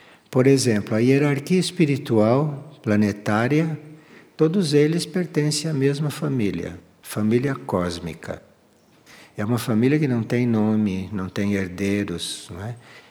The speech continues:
É uma família perfeita. E essa é a família da nossa hierarquia espiritual, a qual teremos um dia que chegar, se nós os seguirmos, se nós os acompanharmos.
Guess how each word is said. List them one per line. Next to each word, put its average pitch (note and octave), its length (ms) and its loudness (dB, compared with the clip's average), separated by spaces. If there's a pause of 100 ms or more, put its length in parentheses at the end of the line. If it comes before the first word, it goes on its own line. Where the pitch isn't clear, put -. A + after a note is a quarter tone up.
(120)
É A2 160 0
uma C#3 160 0
família C#3+ 580 2
perfeita. A2 840 0 (800)
E B2 160 2
essa D3 380 0
é C#3 200 0
a B2+ 60 0
família C#3 760 0
da G2+ 600 -4
nossa A2 420 -2
hierarquia G#2+ 560 0
espiritual, A2+ 960 -2 (560)
a E3 100 -4
qual A#2 380 0
teremos C3 960 -2 (500)
um G#2 160 -4
dia G#2 220 0
que G#2+ 180 -4
chegar, C3 720 -2 (460)
se - 260 -2
nós A#2 360 0
os D3 180 -2
seguirmos, A#2+ 1080 0
se - 220 -4
nós A2 280 0
os B2+ 160 -2
acompanharmos. G#2+ 1200 -2